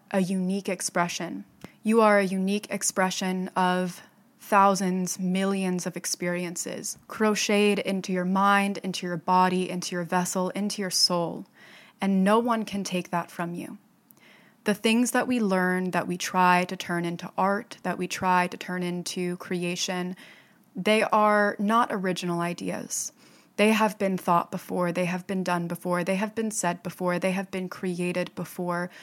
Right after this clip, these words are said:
because we are all a part of this universal shared experience, and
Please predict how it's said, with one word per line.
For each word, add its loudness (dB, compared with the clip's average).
because -2
we -2
are 0
all 4
a -4
part -2
of -8
this -4
universal -4
shared 0
experience, -6
and -4